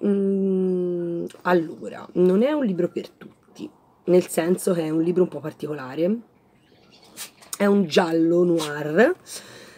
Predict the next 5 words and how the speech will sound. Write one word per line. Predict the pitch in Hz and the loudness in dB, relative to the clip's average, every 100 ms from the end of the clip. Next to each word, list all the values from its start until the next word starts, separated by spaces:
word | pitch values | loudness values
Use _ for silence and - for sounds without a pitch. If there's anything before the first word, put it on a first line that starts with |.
| - | 0
eh, | 196 190 190 190 185 185 185 | 6 8 10 10 8 6 4
di | 175 | 2
un | 254 254 | 0 0
certo, | - 185 185 185 - - 190 185 185 185 - - - - - - - - - _ _ _ _ _ _ _ _ _ _ _ _ - 175 170 | 2 6 6 4 0 2 4 8 8 6 4 -4 -20 -20 -20 -20 -20 -20 -20 _ _ _ _ _ _ _ _ _ _ _ _ -16 -14 -14
aspettate, | - - - - - - 196 175 185 190 | -14 -14 -14 -16 -16 -14 -10 -8 -8 -10